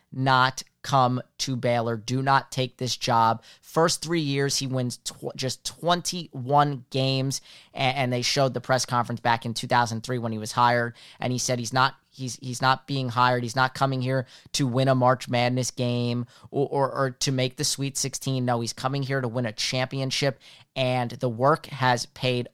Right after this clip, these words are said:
off. He's lucky enough to have, to have, uh, been given that length, lengthy, uh,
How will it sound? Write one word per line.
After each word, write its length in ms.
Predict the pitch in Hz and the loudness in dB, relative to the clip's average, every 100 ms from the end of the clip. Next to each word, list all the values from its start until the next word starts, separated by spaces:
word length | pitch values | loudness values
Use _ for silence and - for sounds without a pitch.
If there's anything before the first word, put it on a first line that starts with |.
| - | 0
off. 420 | 127 151 175 - _ | 6 6 6 -2 _
He's 240 | - 139 123 | -8 -8 -4
lucky 380 | 151 151 - 135 | 2 2 2 0
enough 240 | 131 - | 0 0
to 160 | 131 117 | -4 -2
have, 200 | 110 - _ _ - | -4 -8 _ _ -4
to 160 | 139 | 0
have, 260 | 120 117 104 | 4 4 2
uh, 280 | 110 110 110 | 2 2 0
been 180 | 135 123 | -2 -2
given 340 | 113 139 135 123 | 0 0 0 2
that 240 | 127 - | 0 0
length, 500 | 117 127 127 - - _ _ _ - | -2 0 0 -4 -16 _ _ _ -2
lengthy, 460 | 135 135 - 127 - | 0 0 -4 -6 0
uh, 180 | 113 | 0